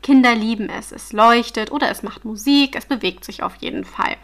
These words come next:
Wenn ich nur daran denke, höre ich meinen Sohn schon Tatütata, Tatütata rufen, weil bei solchen Fahrgeschäften ja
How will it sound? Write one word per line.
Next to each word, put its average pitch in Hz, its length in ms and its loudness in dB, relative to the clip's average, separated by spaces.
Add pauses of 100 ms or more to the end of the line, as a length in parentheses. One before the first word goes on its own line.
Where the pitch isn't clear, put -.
(640)
Wenn 254 160 2
ich - 140 -2
nur 262 120 2
daran 226 360 0
denke, 233 400 -4
höre 233 180 -4
ich 247 140 -8
meinen 220 340 -6
Sohn 214 300 -8
schon 226 260 -6
Tatütata, 247 760 2
Tatütata - 800 -2
rufen, 247 520 2 (360)
weil 226 160 2
bei 226 160 0
solchen 196 300 -8
Fahrgeschäften 202 680 -2
ja 196 280 -2